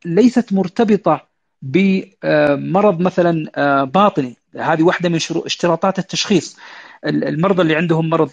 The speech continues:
سكر على سبيل المثال، أو، آه، اضطراب، آه، مرض الضغط على سبيل المثال، أو، آه، بعض الاضطرابات المناعية وبعض اضطرابات القلب اللي يحصل فيها أحيانا خفقان،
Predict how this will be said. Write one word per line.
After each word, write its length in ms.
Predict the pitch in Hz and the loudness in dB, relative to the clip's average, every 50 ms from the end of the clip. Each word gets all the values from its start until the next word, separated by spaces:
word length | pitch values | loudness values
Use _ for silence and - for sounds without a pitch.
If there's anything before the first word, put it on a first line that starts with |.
| _ - _ | _ -20 _
سكر 380 | - - - 202 - - 165 | -16 -6 -4 -4 -2 -2 -2
على 80 | 143 120 | -2 -2
سبيل 140 | 120 151 143 | -2 -4 -4
المثال، 420 | 143 127 160 139 113 101 - _ | -4 -2 -2 -2 -4 -4 -10 _
أو، 420 | - 139 143 143 143 139 143 147 147 | -6 -2 0 0 0 2 0 0 2
آه، 300 | 151 147 151 147 143 139 | 2 2 0 0 -4 -8
اضطراب، 560 | 127 - _ - 151 156 156 147 143 160 - - | -10 -8 _ -2 0 0 0 0 -2 -8 -10 -6
آه، 380 | 156 143 143 143 143 147 147 143 | -2 -2 0 0 -2 -4 -4 -4
مرض 280 | 143 156 151 147 143 | -4 -2 -2 -2 -2
الضغط 380 | 151 139 143 190 190 170 156 - | -4 -2 0 0 0 0 -2 -4
على 60 | 131 | -6
سبيل 160 | - - 123 | -4 -6 -8
المثال، 400 | 123 117 - - - - - - | -10 -8 -8 -10 -10 -10 -12 -10
أو، 500 | - 151 151 147 139 135 139 135 135 143 | -6 -4 -2 -2 -2 -2 -4 -4 -4 -4
آه، 240 | 139 139 139 143 - - _ - - - - _ _ _ _ | -4 -4 -4 -6 -8 -12 _ -20 -20 -20 -20 _ _ _ _
بعض 80 | 151 151 | -4 -2
الاضطرابات 640 | 147 147 - - 156 147 143 143 160 170 160 - | -2 -2 -2 -2 2 2 2 2 2 0 0 0
المناعية 600 | 170 156 151 151 156 151 143 151 175 170 151 135 | -2 -2 0 0 0 0 -2 -2 -2 0 0 -2
وبعض 360 | 120 120 127 131 139 135 135 123 | -2 -4 -4 -4 -4 -6 -6 -8
اضطرابات 500 | 135 - - 139 139 139 151 151 - 156 | -10 -8 -4 -4 -2 0 -2 -2 -2 -4
القلب 340 | 135 - - 175 160 127 | -6 -2 -2 -2 -2 -4
اللي 120 | 117 127 131 | -6 -8 -10
يحصل 200 | 117 - - 131 | -10 -8 -10 -10
فيها 180 | - - 139 | -8 -8 -8
أحيانا 300 | 131 131 - 147 147 147 | -8 -6 -6 -6 -6 -6
خفقان، 520 | 135 - 139 - - 143 139 160 151 127 | -6 -8 -8 -8 -8 -2 -2 -2 -2 -2